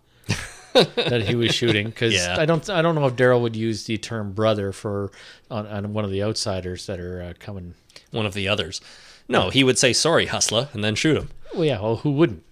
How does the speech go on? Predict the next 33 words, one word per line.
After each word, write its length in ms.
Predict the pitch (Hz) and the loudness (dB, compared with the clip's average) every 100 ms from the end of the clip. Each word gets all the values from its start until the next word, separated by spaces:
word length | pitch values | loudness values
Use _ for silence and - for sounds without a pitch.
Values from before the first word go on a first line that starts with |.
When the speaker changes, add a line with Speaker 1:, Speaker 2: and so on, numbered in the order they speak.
| - | -14
Speaker 2:
That's 320 | 185 151 127 | -4 -2 2
Speaker 1:
If 40 | 165 | 4
Speaker 2:
right. 120 | 156 | 4
Speaker 1:
I 20 | |
knew 120 | 196 160 | 6 4
somebody 340 | - 127 113 | 4 2 2
named 180 | 110 107 | 2 0
Hustler 400 | - 117 - 113 | 2 0 2 -2
and 80 | 113 | 0
I 140 | 123 | -2
had 160 | 127 110 | -2 -2
to 80 | 101 | -4
shoot 260 | - 98 | -6 -6
them, 180 | 107 123 | -8 -8
I 160 | 113 107 | -6 -4
would 200 | 117 104 | -4 -6
say, 160 | 92 | -8
"Sorry, 320 | 95 90 90 | -8 -8 -10
Hustler." 420 | 87 92 92 85 85 - - - - _ - | -10 -10 -12 -14 -20 -20 -20 -20 -20 _ -14
Speaker 2:
Exactly. 600 | 104 95 113 117 - - - | -8 -2 -2 -4 -10 -12 -12
So 560 | - 113 98 95 92 - _ | -8 -2 0 0 -4 -10 _
there 120 | - | 0
you 140 | 143 127 | 2 6
go. 180 | 131 98 | 6 6
A 40 | |
lot 240 | 92 127 | 4 4
of 80 | 160 | 4
interesting 420 | 156 151 143 139 117 | 2 0 -2 -2 -2
stuff 460 | - - 151 - | -2 -2 -4 -4
there. 480 | 104 92 82 98 147 - _ _ | -4 -2 -2 -8 -12 -20 _ _
Rick, 380 | - 113 151 - - | -4 0 0 -4 -6
I 80 | 101 | -2
mean, 360 | 104 101 98 | -2 -4 -6